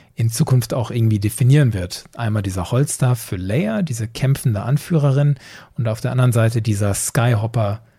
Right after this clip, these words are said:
für Luke, der dann einer der größten Piloten seiner Generation wird. Ein kleines Geschenk aus der Vergangenheit, das ihnen jeweils hilft, in ihre Zukunft zu gehen.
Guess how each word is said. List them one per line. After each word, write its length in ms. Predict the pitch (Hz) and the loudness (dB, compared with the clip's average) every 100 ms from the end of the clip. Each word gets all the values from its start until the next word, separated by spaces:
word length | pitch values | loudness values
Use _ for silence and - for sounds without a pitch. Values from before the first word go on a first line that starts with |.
| _ | _
für 180 | - 139 | 0 2
Luke, 380 | 220 180 - - _ _ _ - | 4 0 -4 -18 _ _ _ -6
der 100 | 113 | -2
dann 180 | 110 107 | 0 0
einer 220 | 113 110 | 0 2
der 140 | 107 107 | 2 0
größten 400 | 113 131 - 120 | 0 0 0 0
Piloten 380 | 117 120 123 | 2 2 2
seiner 220 | 117 117 113 | 2 2 2
Generation 680 | 107 107 110 - 139 135 | 0 0 -2 -2 0 0
wird. 240 | 90 85 - - - - _ | -4 -10 -16 -20 -20 -20 _
Ein 60 | - | -6
kleines 400 | - 131 196 - | 0 2 0 -2
Geschenk 320 | - 156 160 | 0 2 2
aus 140 | - | 0
der 100 | - | -2
Vergangenheit, 840 | 113 110 127 175 165 143 147 143 - - | -2 -4 -2 0 0 2 0 -2 -10 -8
das 340 | 131 127 - - | -4 -4 -6 -2
ihnen 320 | 131 123 117 | 0 2 2
jeweils 440 | 110 110 110 110 - | 0 0 0 0 -2
hilft, 280 | 113 113 - | -2 -2 -4
in 120 | 107 | -6
ihre 320 | 104 107 107 - _ _ _ _ | -4 -4 -6 -12 _ _ _ _
Zukunft 480 | - 170 110 - - | -2 0 -2 -6 -10
zu 120 | 92 | -10
gehen. 340 | 85 85 90 | -10 -10 -12